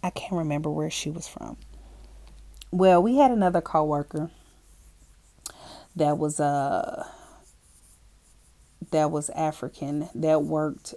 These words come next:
at, at our, um, at our building.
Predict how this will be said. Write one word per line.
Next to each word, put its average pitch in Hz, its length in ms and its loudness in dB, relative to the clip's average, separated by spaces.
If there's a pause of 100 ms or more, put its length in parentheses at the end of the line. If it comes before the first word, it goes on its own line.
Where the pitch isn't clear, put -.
at, - 400 -6 (260)
at 147 180 -4
our, 147 380 -2
um, 147 380 -4
at 156 160 -2
our 147 120 -2
building. 196 580 -2